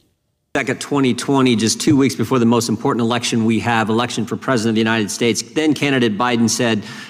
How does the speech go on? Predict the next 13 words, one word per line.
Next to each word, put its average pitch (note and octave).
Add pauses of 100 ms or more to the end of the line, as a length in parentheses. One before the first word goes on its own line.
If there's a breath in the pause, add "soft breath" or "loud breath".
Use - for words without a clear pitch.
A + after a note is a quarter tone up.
(140 loud breath)
regarding B2
his A2+
son's B2
dealing A#2+
with, A2
uh, G#2+
dealings A#2+
with G#2
foreign B2
companies, G#2+ (240 loud breath)
quote, C3+
"Nothing D3+
was C3+